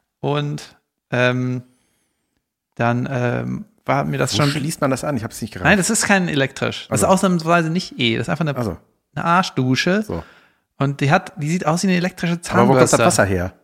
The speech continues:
Speaker 1: Die ist, ist, glaub ich, unten in dem Griff, in dem Tank, in dem
Speaker 2: Ah, ja.
Speaker 1: dicken Ding.
Speaker 2: Okay.
Speaker 1: So sah das für mich aus. Und dann hat er auf den Griff gedrückt, dann macht so
Speaker 2: Naja.
Speaker 1: Ja, und richtig,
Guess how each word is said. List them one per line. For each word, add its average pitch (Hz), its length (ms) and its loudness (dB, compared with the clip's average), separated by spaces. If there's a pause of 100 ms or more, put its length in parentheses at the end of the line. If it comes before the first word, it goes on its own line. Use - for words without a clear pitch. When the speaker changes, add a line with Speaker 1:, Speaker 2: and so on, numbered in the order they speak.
(360)
Speaker 1:
Die 156 120 -4
ist, 175 220 -4
ist, 151 220 -4
glaub 170 120 4
ich, 160 100 -4
unten 180 220 0
in 156 60 -2
dem 156 100 0
Griff, 170 220 -2
in 151 60 -2
dem 143 140 -4
Tank, 139 280 -2
in 120 60 -4
dem 131 80 2
Speaker 2:
Ah, 139 40 4
ja. 107 80 4
Speaker 1:
dicken 131 180 -4
Ding. 120 280 0
Speaker 2:
Okay. 131 140 -6
Speaker 1:
So 147 120 2
sah 151 160 6
das 139 140 0
für 139 60 -2
mich 117 200 -4
aus. 107 300 0
Und - 60 -20 (380)
dann 135 80 2
hat 151 60 4
er 156 60 2
auf 143 60 -2
den 143 120 0
Griff 151 240 0
gedrückt, 202 340 2
dann 175 120 2
macht 175 180 -2
so 175 100 -4 (1300)
Speaker 2:
Naja. 135 360 -8 (360)
Speaker 1:
Ja, 127 160 -4
und 147 420 -4
richtig, - 360 2